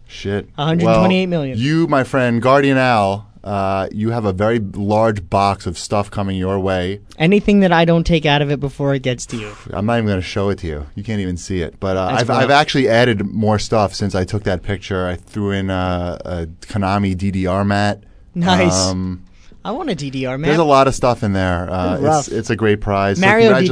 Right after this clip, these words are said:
Speaker 1: congratulations.
Speaker 2: comes out this week. We never mentioned that either.
Speaker 1: That's true. That's
Speaker 2: Yeah.
Speaker 1: true. Well,
Speaker 2: Anyway,
Speaker 1: congratulations,
Speaker 2: yes,
Speaker 1: Guardian Al.
Speaker 2: congratulations. And
Speaker 1: I'll,
Speaker 2: we're
Speaker 1: yeah, that's about it for this week. I'll see you guys on the flip side.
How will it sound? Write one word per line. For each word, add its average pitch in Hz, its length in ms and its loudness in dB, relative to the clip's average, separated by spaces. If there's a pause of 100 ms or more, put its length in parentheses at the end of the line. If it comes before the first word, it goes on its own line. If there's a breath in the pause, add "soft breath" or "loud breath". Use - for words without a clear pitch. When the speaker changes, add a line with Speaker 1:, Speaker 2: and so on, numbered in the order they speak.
(220)
Speaker 1:
congratulations. - 80 -2
Speaker 2:
comes 151 180 0
out 135 140 -4
this 135 180 -8
week. 131 280 -6
We 139 80 -4
never 135 160 -4
mentioned 127 320 -4
that 117 120 -2
either. 110 280 -2 (100)
Speaker 1:
That's 98 240 -4
true. 95 320 -2
That's 98 240 -4
Speaker 2:
Yeah. 117 60 -8
Speaker 1:
true. 104 220 0
Well, 156 320 2 (340 soft breath)
Speaker 2:
Anyway, 165 180 6
Speaker 1:
congratulations, 180 480 4
Speaker 2:
yes, 160 80 0
Speaker 1:
Guardian 165 300 2
Al. 165 80 4
Speaker 2:
congratulations. 175 800 0 (100)
And 170 100 2
Speaker 1:
I'll, 165 60 4
Speaker 2:
we're 175 180 2
Speaker 1:
yeah, 139 380 0
that's 139 240 0
about 151 240 6
it 165 80 0
for 175 100 0
this 170 180 0
week. 180 160 0
I'll 170 220 4
see - 240 -2
you 220 160 2
guys 170 320 6
on 170 120 2
the 165 60 2
flip 277 240 0
side. 113 480 4